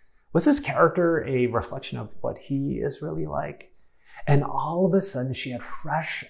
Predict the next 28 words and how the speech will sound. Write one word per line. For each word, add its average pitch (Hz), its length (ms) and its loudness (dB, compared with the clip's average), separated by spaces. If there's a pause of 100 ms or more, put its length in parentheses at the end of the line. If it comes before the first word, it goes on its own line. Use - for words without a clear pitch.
(180)
eyes 110 800 -4 (180)
on 117 220 2
this 131 220 6
book 107 320 -10
that - 240 -12
she 107 340 -4
once 101 300 0
found 101 480 -8
so 95 340 -4
boring. 90 440 -12 (1120)
And 123 100 -4
I 127 60 0
would 170 120 4
say 156 140 8
similarly, 165 840 0 (840)
as 175 520 4
you 143 200 2
grow 147 260 2
more 147 400 0
curious 147 560 -2
about 143 240 -4
God 156 380 -6 (160)
and 131 100 -4
your 131 160 -2
interest 143 420 -2
in 135 140 -4
God 123 260 -2
grows, 120 800 -8